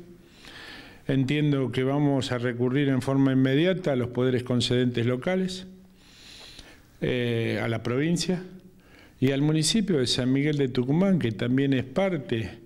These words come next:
responsable de todo el transporte en el ejido capitalino,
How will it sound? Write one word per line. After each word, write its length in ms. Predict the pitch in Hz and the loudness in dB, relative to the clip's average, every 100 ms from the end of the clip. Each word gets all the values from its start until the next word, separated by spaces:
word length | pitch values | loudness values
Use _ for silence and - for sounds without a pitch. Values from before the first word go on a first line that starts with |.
| - - - - - | -20 -20 -20 -20 -4
responsable 760 | 120 123 123 117 - 139 135 | -2 0 0 2 2 0 2
de 100 | 120 | 0
todo 220 | 113 131 123 | 0 0 0
el 100 | 113 | -2
transporte 540 | 113 113 135 127 117 | -4 -2 -2 -2 0
en 80 | 110 | 0
el 140 | 113 | 2
ejido 800 | 117 113 113 110 107 101 87 87 - - - - | 0 0 0 2 0 -4 -6 -10 -16 -20 -20 -12
capitalino, 680 | - 104 110 120 180 185 | -8 -4 -2 0 0 0